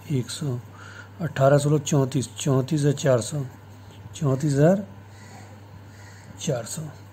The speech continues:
ये हमारा क्या हो गया? एनडीपीएफ़सी। अब निकालना है क्या है? नेशनल इनकम निकालना है, एनएनपीएफ़सी। ये वैल्यू यहाँ रख देंगे इसको,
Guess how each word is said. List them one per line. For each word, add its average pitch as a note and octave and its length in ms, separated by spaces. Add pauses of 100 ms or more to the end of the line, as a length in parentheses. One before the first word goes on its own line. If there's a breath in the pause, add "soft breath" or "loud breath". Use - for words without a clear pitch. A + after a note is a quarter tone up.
(1400)
ये C#3+ 140
हमारा C#3+ 200
क्या D#3 160
हो D#3+ 60
गया? E3 100
एनडीपीएफ़सी। B2+ 640 (580 loud breath)
अब C#3+ 100
निकालना D#3 400
है F3 60
क्या F3 180
है? F3 60
नेशनल D3 420
इनकम B2+ 220
निकालना A#2+ 280
है, D3 220
एनएनपीएफ़सी। D3 760 (3500 loud breath)
ये D3 200
वैल्यू D3+ 300
यहाँ D3 220
रख D#3+ 100
देंगे D3+ 200
इसको, C#3+ 200